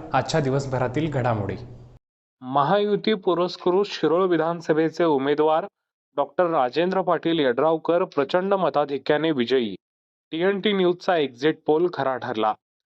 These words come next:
Speaker 2: शिरोळ विधानसभा निवडणुकीत राजेंद्र पाटील यड्रावकर यांनी विजयी मताधिक्य गाठले असून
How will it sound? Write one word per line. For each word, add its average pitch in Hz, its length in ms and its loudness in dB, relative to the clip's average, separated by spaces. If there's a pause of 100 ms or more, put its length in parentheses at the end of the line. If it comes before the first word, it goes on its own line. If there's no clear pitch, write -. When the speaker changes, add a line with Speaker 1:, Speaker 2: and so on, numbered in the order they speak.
(400)
Speaker 2:
शिरोळ 202 420 2
विधानसभा 185 640 0
निवडणुकीत 165 680 0
राजेंद्र 151 460 2
पाटील 160 320 0
यड्रावकर 147 600 0
यांनी 151 360 0
विजयी 151 420 2
मताधिक्य 156 640 0
गाठले 127 340 0
असून 120 360 0